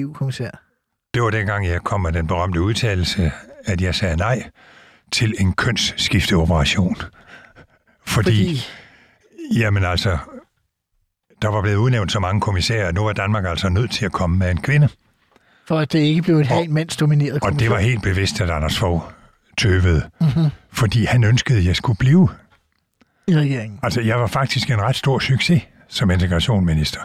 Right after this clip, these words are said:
Speaker 1: Aha.
Speaker 2: Og det f-, mente også hans rådgiver, at det skulle jeg blive ved med at være. Så han tøvede og tøvede, på trods af, at jeg havde været helt oplagt.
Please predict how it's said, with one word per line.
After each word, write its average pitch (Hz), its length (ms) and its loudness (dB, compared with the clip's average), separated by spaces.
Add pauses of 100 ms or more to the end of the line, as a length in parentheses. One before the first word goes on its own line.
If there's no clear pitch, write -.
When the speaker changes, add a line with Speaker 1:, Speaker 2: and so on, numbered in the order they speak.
(140)
Speaker 1:
Aha. 151 260 0 (400)
Speaker 2:
Og 110 180 -4
det 143 120 0
f-, - 460 -16 (140)
mente 127 240 2
også 117 180 0
hans 104 180 -4
rådgiver, 117 460 0
at 85 160 -4
det 127 80 0
skulle - 160 -2
jeg 123 80 0
blive 127 180 2
ved 175 100 4
med 180 100 4
at 107 120 0
være. 76 220 0 (1200)
Så 110 140 -2
han 110 120 -2
tøvede 143 420 2
og 92 100 -2
tøvede, 127 420 0 (1000)
på 110 80 -2
trods 123 280 0
af, 131 80 0
at 95 120 -2
jeg 101 120 0
havde 107 140 0
været 95 220 -2 (220)
helt - 380 -6 (160)
oplagt. 85 520 -4